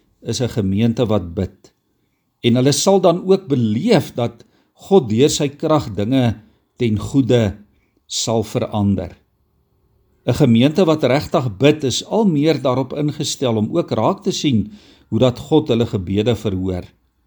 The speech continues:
Hulle skep ook geleenthede om te getuig van hoe God hulle gebede verhoor het en hulle dank die Here daarvoor.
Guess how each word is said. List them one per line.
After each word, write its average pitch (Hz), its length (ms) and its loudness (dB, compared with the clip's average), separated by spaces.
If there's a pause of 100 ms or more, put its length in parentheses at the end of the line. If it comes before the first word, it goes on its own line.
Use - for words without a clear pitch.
(420)
Hulle 120 160 2
skep - 400 2
ook 175 220 2
geleenthede 139 760 0
om 120 180 2
te 110 120 -6
getuig 160 640 -2 (640)
van 127 160 2
hoe 127 80 2
God 170 400 0
hulle 131 160 0
gebede 120 480 -2
verhoor 107 480 -2
het 107 160 -2 (560)
en 110 160 0
hulle 104 200 0 (120)
dank 107 400 0 (400)
die 110 240 -4
Here 95 460 -2 (200)
daarvoor. 92 640 -6